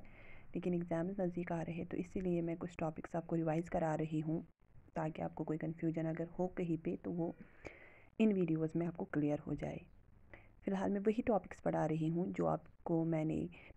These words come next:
टर्म फर्स्ट के एग्जाम में दिए हैं। उसमें से मैंने आपको दो टॉपिक्स पढ़ाए हैं। आज हम तीसरा टॉपिक पढ़ेंगे। टॉपिक का नाम है हमारे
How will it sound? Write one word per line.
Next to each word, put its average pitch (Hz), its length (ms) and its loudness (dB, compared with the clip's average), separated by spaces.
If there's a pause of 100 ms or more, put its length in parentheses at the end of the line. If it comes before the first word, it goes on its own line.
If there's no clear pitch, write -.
टर्म 180 180 4
फर्स्ट 175 320 4
के 202 80 -2
एग्जाम 160 360 0
में 151 140 4
दिए 151 320 0
हैं। 214 180 -2 (840)
उसमें 208 280 -2
से 185 140 -2
मैंने 170 260 2
आपको 165 280 0
दो 170 160 2
टॉपिक्स - 500 -2 (100)
पढ़ाए 165 500 4
हैं। 202 220 0 (340)
आज 160 200 0
हम 175 100 0
तीसरा 175 400 0
टॉपिक 165 400 -2
पढ़ेंगे। 151 420 2 (880)
टॉपिक 185 320 2
का 220 100 4
नाम 151 240 2
है 160 120 -2
हमारे 160 360 0